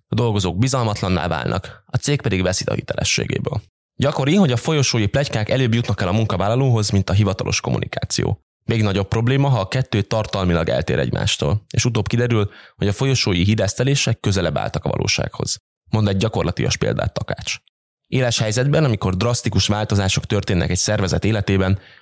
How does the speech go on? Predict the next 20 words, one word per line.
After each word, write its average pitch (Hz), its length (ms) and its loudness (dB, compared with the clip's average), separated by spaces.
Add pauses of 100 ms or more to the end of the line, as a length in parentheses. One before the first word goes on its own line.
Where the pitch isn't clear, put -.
gyakran 123 320 -2
jobb, 113 200 0
ha - 120 -4
a 101 40 0
vezetőség 113 640 0
arról 143 280 0
is 104 120 0
tájékoztatja 101 680 0
a - 20 -2
dolgozókat, 113 680 0
amiről 107 320 2
még 101 160 2
nem 123 200 2
tudni 107 260 0
pontosan, 117 580 0
hogy 95 180 4
mi 98 80 4
lesz 87 240 2
a 80 60 -2
megoldás, 67 600 -2